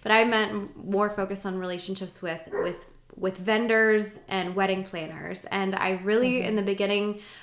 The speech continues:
Speaker 1: of my career, focused so heavily on designers. And not to say that that is, I mean, it has opened so many doors to me,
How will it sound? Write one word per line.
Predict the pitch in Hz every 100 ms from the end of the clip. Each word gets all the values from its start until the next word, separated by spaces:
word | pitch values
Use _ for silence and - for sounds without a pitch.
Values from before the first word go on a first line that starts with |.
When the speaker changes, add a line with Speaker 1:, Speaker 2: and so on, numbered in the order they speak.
| -
Speaker 1:
of | 208
my | 208
career, | 196 190 185 185
focused | - 185 190 -
so | 202 202
heavily | 208 202 190 185 175 180
on | 175 175 170 175
designers. | 190 196 254 226 185 180 -
And | 233 254 247 - - -
not | 427 285
to |
say | 254 233 208
that | 202
that | 190 190 190 - -
is, | - 196 185 185 185 -
I | 196
mean, | 196
it | 190
has | 196 233 202 190 - 214
opened | 214 214 202 196
so | - 226
many | 233 233
doors | 208 190 190 -
to |
me, | 190